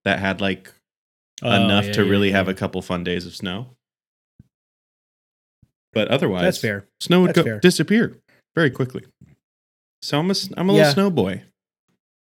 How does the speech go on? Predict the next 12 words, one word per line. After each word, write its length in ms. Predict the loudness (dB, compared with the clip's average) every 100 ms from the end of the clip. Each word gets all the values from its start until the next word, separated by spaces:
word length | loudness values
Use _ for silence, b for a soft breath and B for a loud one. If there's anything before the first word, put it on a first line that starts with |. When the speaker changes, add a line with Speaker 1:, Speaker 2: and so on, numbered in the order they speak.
| _ B B B
Speaker 2:
I 100 | 2
don't, 240 | 2 0 0
I 100 | 0
don't 340 | 0 -4 -10 -14 B -12
mind 520 | -6 -4 0 0 -2
the 60 | -4
snow 440 | -4 -2 -2 -2
as 180 | -4 -4
much 560 | -4 -4 -4 -6 -8 B B B B
as 220 | -2 0
I 380 | 2 2 0 -2
dislike 800 | -2 -2 -2 -4 -2 -2 -2